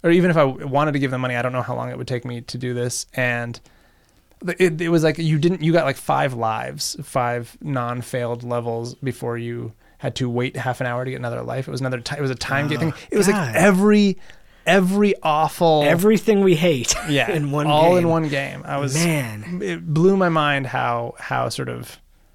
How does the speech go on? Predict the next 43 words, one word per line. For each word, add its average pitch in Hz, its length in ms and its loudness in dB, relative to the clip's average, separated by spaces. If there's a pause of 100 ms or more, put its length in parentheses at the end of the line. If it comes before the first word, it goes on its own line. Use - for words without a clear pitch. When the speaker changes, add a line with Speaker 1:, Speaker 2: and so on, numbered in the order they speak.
(1600)
Speaker 1:
gross 127 520 -2
this 135 280 -6
was, 123 320 -4
and 131 280 -4
I, 135 200 -4
they're 139 280 -2
doing 127 280 -2
great. 127 440 -8
They're 131 120 -8
making 131 320 -8
tons 131 400 -8
and 131 120 -6
tons 147 200 -10
of - 60 -12
money. 165 320 -12 (100)
Speaker 2:
<sighs> - 80 -10 (500)
Speaker 1:
Yeah. - 160 -12 (560)
So, - 380 -6 (320)
um, 131 260 -4
in 170 140 2
addition 180 240 4
to 160 60 6
that, 190 200 4
I 151 60 0
played, 147 260 2
uh, 127 280 0
Candy 202 280 -4
Box, - 440 -12
which 156 140 -4
is, 156 160 -4 (240)
uh, 262 100 -6 (100)
Speaker 2:
Yeah, 277 260 -4
Speaker 1:
awesome. 170 380 0
It 185 60 -4
Speaker 2:
which 185 40 0
Speaker 1:
was 175 80 -2
a 202 40 4
lot 208 40 4
Speaker 2:
is 196 60 0
Speaker 1:
of - 60 -4
fun. 226 180 2
Speaker 2:
fun. 123 100 -4
Yeah, 151 240 -2